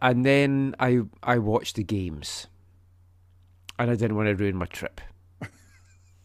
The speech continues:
Um, we, we did get a tweet from Smoke City F C tonight who said, "Talk about your trip to Scotland. That will likely be a lot more interesting than any Whitecaps chat.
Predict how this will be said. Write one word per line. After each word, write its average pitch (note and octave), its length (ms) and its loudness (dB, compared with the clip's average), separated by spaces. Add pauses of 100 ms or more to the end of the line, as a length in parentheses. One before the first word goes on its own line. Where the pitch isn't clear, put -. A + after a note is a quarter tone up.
(160)
Um, C#3+ 340 6
we, D3+ 240 4
we D#3+ 120 6
did G#3+ 220 6
get - 160 8
a - 80 4
tweet - 440 2
from C3 800 6
Smoke D3 380 4
City C3 380 2
F G#2+ 100 0
C A2+ 220 0
tonight G#2+ 340 0
who B2 40 -2
said, B2 320 2 (320)
"Talk A3 240 6
about G#3 240 8
your F3+ 80 4
trip - 300 4
to D3 100 -6
Scotland. C3+ 720 4 (240)
That D#3 180 8
will D3 140 8
likely D3+ 240 6
be C3+ 140 6
a B2 100 8
lot C#3+ 240 6
more C#3 220 6
interesting B2 720 4
than A2+ 180 2
any A#2+ 200 4
Whitecaps A2 600 -2
chat. B2 380 -4